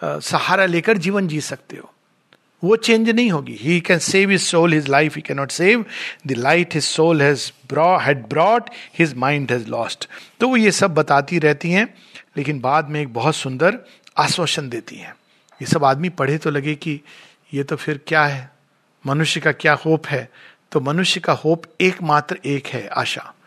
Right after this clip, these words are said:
कि उसके अंदर भगवान है जो सब देख रहे हैं, that is the hope। और last shot वही call करते हैं,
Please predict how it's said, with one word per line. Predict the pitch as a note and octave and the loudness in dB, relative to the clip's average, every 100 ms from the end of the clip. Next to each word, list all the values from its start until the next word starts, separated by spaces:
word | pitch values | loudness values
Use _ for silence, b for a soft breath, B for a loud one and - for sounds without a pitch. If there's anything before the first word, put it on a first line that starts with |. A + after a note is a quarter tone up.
| B B - | B B -10
कि | E3+ | -6
उसके | - D#3+ | -2 -2
अंदर | C3+ D#3 | -2 -4
भगवान | C3+ A#2 A2+ G#2 G2+ | -6 -8 -8 -8 -10
है | - - _ _ _ _ _ _ - | -16 -20 _ _ _ _ _ _ -12
जो | |
सब | B2 - D3+ A2+ | -8 -2 -4 -4
देख | A#2 - | -12 -12
रहे | A2 | -20
हैं, | - C3+ | -18 0
that | F#3 F#3 F#3+ | 2 2 -2
is | C3 | -2
the | D3 | -4
hope। | - - - - B B B | -2 -8 -10 -20 B B B
और | E3 E3+ - | -2 -2 -4
last | C#3 D#3 G3+ D4+ D#4+ - - | -2 2 2 4 2 -2 -4
shot | - B3+ C4+ C4 | 0 2 2 2
वही | B3 D4+ | 2 2
call | D4 C4 B3+ | 2 2 2
करते | G#3+ F#3+ - | 2 0 0
हैं, | C#3+ | -8